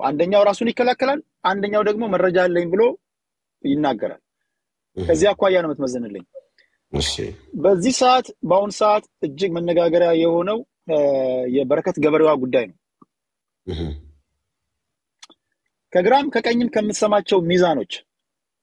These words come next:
Speaker 2: እህ።
Speaker 1: በረከት ከጥልቁ ዓለም ጋር ወይም ደግሞ ከሉሲፈር ጋር፣ እ፣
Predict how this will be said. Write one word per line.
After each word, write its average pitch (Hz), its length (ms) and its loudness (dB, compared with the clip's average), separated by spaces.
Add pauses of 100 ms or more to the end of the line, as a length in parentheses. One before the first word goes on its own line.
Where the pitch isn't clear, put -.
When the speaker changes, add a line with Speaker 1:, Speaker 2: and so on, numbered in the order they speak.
(260)
Speaker 2:
እህ። 85 140 -10 (2250)
Speaker 1:
በረከት 214 500 0 (1040)
ከጥልቁ 185 460 0
ዓለም 175 320 2
ጋር 160 240 4
ወይም 156 200 2
ደግሞ 151 300 0
ከሉሲፈር 147 1120 2
ጋር፣ 143 300 2 (720)
እ፣ - 120 -4